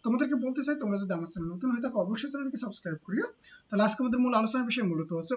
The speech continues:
অনুশীলনী সাত নং ম্যাথ নিয়ে। আর তোমরা যদি আমার আগের ভিডিওগুলো দেখতে চাও, আমি ডেসক্রিপশনে লিংক দিয়ে দেবো,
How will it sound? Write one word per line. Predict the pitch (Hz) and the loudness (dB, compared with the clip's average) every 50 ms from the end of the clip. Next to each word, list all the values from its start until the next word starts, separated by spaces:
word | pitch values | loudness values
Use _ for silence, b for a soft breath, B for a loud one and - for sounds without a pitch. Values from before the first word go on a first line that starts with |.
| 190 202 | 0 0
অনুশীলনী | 226 254 - - 175 160 175 233 311 - - | 0 2 2 0 0 2 2 2 2 2 2
সাত | 196 170 - 226 | 0 -2 -2 -4
নং | 285 392 - _ - 220 | -6 -6 -6 _ -4 -2
ম্যাথ | 185 170 180 - | -2 0 -2 -4
নিয়ে। | 156 147 147 - B B B B B B | -6 -6 -8 -10 B B B B B B
আর | 202 180 - | -4 -2 2
তোমরা | 226 233 247 247 | 2 2 4 2
যদি | 226 220 240 | 0 0 0
আমার | 226 - 151 | 0 0 0
আগের | 156 170 196 202 | 0 2 2 4
ভিডিওগুলো | 220 240 240 254 240 240 220 | 2 2 2 0 0 0 0
দেখতে | 226 214 240 226 | 0 0 -2 -2
চাও, | - 247 | -2 -2
আমি | 240 240 226 | 0 0 0
ডেসক্রিপশনে | 233 - - 254 - 240 247 247 240 233 | 0 0 -2 -2 -4 -2 0 0 2 2
লিংক | 240 247 226 | 2 2 2
দিয়ে | 180 160 | 0 0
দেবো, | 180 247 | -2 -4